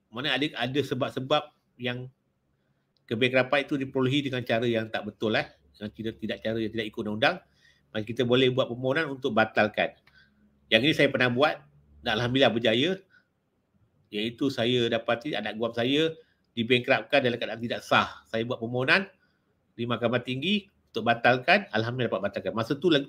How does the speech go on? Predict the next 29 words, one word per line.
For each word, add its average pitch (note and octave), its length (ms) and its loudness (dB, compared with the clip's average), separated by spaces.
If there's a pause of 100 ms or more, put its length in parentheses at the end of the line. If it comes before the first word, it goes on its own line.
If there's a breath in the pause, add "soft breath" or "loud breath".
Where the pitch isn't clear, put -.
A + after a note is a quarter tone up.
masa B2+ 160 -2
tu C#3+ 80 -2
masih C3+ 240 -2
lagi C3+ 320 0 (240 loud breath)
dipanggil, B2+ 560 2 (240 soft breath)
kita A#2 240 -6
membatalkan A#2 400 2
penta, A#2+ 320 2
dipanggil B2 400 -2
R A#2 240 -4
O B2+ 240 0
dengan A#2 320 -4
A A2 200 -2 (120)
O. G2 240 -2 (480)
Eh, C#3 80 0
receiving A#2+ 400 0
order A#2+ 320 2
dan A2+ 80 2
juga A2+ 160 -4
edu-, G#2 480 -8
education A#2+ 560 -2
order. A#2 320 0 (1300 soft breath)
Sekarang C3 400 6
ni D3+ 80 4
dia B2+ 160 6
dah, B2+ 160 8
dah, A#2 160 4
dah A#2 160 0
pindah, C3+ 400 2